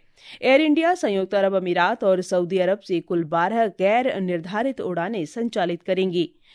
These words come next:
उत्तरी अमेरिका, यूरोप, ऑस्ट्रेलिया और अन्य क्षेत्रों से आने जाने वाली एयर इंडिया की सभी उड़ानें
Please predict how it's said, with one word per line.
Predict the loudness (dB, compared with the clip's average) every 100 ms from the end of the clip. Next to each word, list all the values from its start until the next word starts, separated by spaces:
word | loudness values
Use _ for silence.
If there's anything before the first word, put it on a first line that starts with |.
| -20 -20 _
उत्तरी | 6 6 6 2 4
अमेरिका, | 2 2 0 2 4
यूरोप, | 2 0 2 4 2 2
ऑस्ट्रेलिया | 0 0 -2 0 0 0
और | 0 0
अन्य | -2 -2 -2 -4
क्षेत्रों | -4 -4 -4 -2 -2
से | -2 -2 -2 -4 -2
आने | 0 0 -2
जाने | 0 -2 0
वाली | 0 -2 -4 -6
एयर | -4 -2
इंडिया | -2 -2 -2 -2
की | -6 -12
सभी | -6 -8 -6 -8
उड़ानें | -4 0 0 2 0 -2